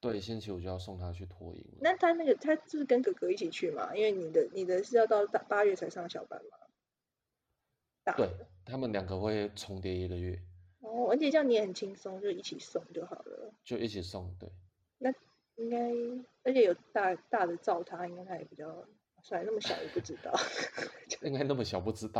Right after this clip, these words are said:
Speaker 1: 而且会在不同教室啦，对吧？
Speaker 2: 哦，因为，因为我现在算一下，然后就是什么，我大的在小班的，呃，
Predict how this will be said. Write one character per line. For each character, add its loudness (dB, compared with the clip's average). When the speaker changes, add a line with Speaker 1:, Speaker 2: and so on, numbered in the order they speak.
Speaker 1:
而 2
且 -2
会 -2
在 -4
不 -4
同 -8
教 -2
室 -8
啦， -16
对 -12
吧？ -18
Speaker 2:
哦， -4
因 6
为， 10
因 8
为 -
我 8
现 2
在 2
算 4
一 0
下， 0
然 -2
后 4
就 4
是 4
什 -12
么， -2
我 0
大 2
的 2
在 2
小 2
班 2
的， 8
呃， 2